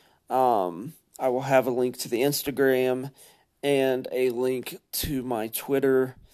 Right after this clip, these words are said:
and the Facebook page on here. Um, get a hold of me either of those five ways, right? Five ways. And, uh, if you'd rather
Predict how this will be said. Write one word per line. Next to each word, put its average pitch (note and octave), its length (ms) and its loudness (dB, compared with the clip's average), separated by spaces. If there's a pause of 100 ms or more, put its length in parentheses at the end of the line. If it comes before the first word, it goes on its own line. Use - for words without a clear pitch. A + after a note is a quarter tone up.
(520)
and B2 440 0
the B2 260 -4
Facebook B2+ 540 -2
page F#2+ 520 -6 (260)
on B2+ 320 -2
here. B2 500 0
Um, A2 520 -2 (560)
get D3 140 2
a C#3 40 -2
hold C3+ 220 2
of B2+ 60 -4
me C3 340 -2
either D3 260 -2
of B2+ 100 -4
those B2+ 200 -2
five - 1040 -2
ways, C#3 720 2
right? C#3 340 -12
Five D3 400 -16
ways. C3 480 -14 (520)
And, C3+ 480 0
uh, G2+ 360 2 (1120)
if C#3+ 280 2
you'd C3+ 200 0
rather B2 580 4